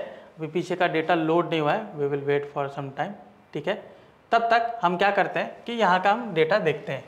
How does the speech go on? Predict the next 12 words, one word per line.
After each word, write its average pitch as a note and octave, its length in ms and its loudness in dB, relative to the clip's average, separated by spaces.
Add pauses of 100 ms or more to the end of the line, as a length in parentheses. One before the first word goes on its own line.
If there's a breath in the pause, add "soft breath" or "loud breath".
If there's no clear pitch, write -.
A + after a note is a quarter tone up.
ठीक F#3 140 -6
है। G3 60 -2 (2750)
Okay, - 180 -12 (3500 soft breath)
so C#4 60 2
यहाँ A#3+ 260 6
पर B3 160 4
आप B3 120 6
देख A3+ 180 6
सकते G3 300 -2
हो G3+ 100 2 (540)
कि G3+ 100 -6
कैसे G#3+ 420 4